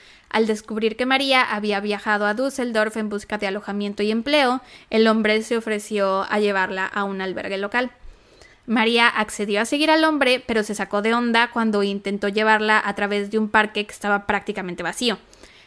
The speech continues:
Empezaron a discutir, por lo que otro hombre se les acercó y le preguntó a María si estaba siendo molestada por este hombre, ¿no? Ella asintió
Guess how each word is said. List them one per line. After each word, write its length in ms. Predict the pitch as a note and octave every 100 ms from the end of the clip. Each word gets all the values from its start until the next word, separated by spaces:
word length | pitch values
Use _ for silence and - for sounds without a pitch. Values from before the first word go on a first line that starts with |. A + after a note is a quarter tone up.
| -
Empezaron 460 | G#3+ G3+ G#3 A3+ C4
a 40 |
discutir, 680 | D4 - D#4+ - C#4 C#4 C4+ _ _ -
por 140 | A3+
lo 120 | G#3
que 140 | G#3 G3+
otro 580 | A3+ A#3 B3 B3+ A#3 A3
hombre 240 | G#3+ G#3
se 120 | G#3
les 120 | G3+
acercó 600 | G#3+ A3 A3 A#3+ A3 A3 -
y 60 |
le 80 | G#3
preguntó 380 | G3+ G3 G3+ G3
a 40 |
María 500 | G3+ G#3 G#3+ G#3 G3+ -
si 120 | G#3+
estaba 360 | G#3 G3 F#3+ G3
siendo 420 | A3 G3+ G3 F#3+
molestada 680 | G3+ G3 G3 G#3 F#3+ F#3 -
por 120 | F3
este 200 | E3 G3+
hombre, 300 | C4+ A#3+ D3+
¿no? 160 | G3+ C#4 - - - - - -
Ella 220 | G3+ G3+
asintió 680 | G#3 C#4 D4 D4 C#4 C#4+ G3+